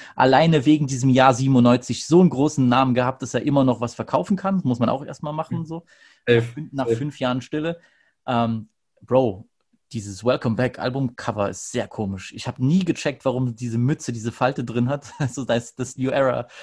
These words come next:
Speaker 1: das ist nie, der New Era Hat. Äh, müsst ihr auf jeden Fall mal, ähm, müsst ihr auf jeden Fall mal checken,
Speaker 2: Stimmt.
Speaker 1: so. Dieses bei
Speaker 2: Stimmt.
Speaker 1: dem Welcome Back Cover, ich find das sehr, sehr komisch. Das hat mich immer getriggert, wenn ich das irgendwo gesehen habe, so.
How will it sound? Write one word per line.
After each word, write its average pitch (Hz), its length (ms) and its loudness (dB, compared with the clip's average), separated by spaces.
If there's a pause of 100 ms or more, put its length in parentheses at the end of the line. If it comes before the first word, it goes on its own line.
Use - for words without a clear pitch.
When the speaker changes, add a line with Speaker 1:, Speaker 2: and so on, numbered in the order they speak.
(120)
Speaker 1:
das 131 160 -6
ist 127 160 -12
nie, 127 160 -2
der 120 160 -2
New 123 140 0
Era 123 220 0
Hat. 120 220 -4 (420)
Äh, 117 220 0
müsst 120 260 -4
ihr 120 100 2
auf 117 100 -10
jeden 127 160 -2
Fall 120 180 0
mal, 107 720 -2
ähm, 104 300 -8 (120)
müsst 131 220 -4
ihr 131 80 0
auf 113 60 -6
jeden 127 120 0
Fall 120 120 -2
mal 110 100 0
checken, 220 340 4
Speaker 2:
Stimmt. 113 60 -4
Speaker 1:
so. 120 220 -8 (300)
Dieses 123 320 -6
bei - 80 -2
Speaker 2:
Stimmt. 123 140 4
Speaker 1:
dem 123 40 6
Welcome 123 300 2
Back 131 180 6
Cover, 120 300 4
ich 113 100 0
find 123 140 -2
das 123 180 4
sehr, 127 160 8
sehr 117 100 4
komisch. 120 280 4
Das - 80 0
hat - 100 -2
mich - 220 0
immer 147 160 8
getriggert, 123 560 4
wenn 123 80 8
ich 131 100 4
das 131 140 4
irgendwo 131 320 6
gesehen 123 280 6
habe, 131 160 2
so. 131 220 0